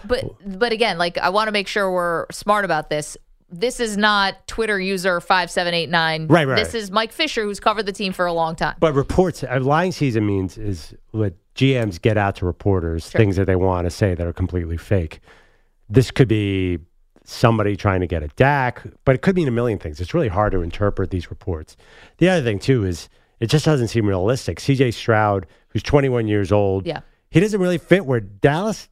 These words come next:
Speaker 2: Jerry Jones is eighty-one. Is he gonna rebuild at quarterback right now?
Speaker 1: The other part, too, is I, I understand that Prescott threw a lot of touchdown, uh, excuse me, threw a lot of interceptions at the end of the season. He looked great against Tampa and then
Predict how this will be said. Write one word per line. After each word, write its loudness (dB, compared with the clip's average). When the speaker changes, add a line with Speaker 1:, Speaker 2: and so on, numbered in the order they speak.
Speaker 2:
Jerry 0
Jones 0
is -2
eighty-one. 0
Is -8
he -6
gonna 4
rebuild 2
at -4
quarterback 0
right -2
now? -6
Speaker 1:
The -2
other 0
part, -2
too, -4
is -4
I, -8
I 0
understand -2
that -2
Prescott -2
threw -2
a -4
lot 0
of -6
touchdown, -2
uh, 0
excuse -6
me, -10
threw -2
a 0
lot 0
of -4
interceptions -4
at -2
the -2
end -2
of -2
the -2
season. -6
He -2
looked -2
great 2
against -2
Tampa 0
and 0
then -2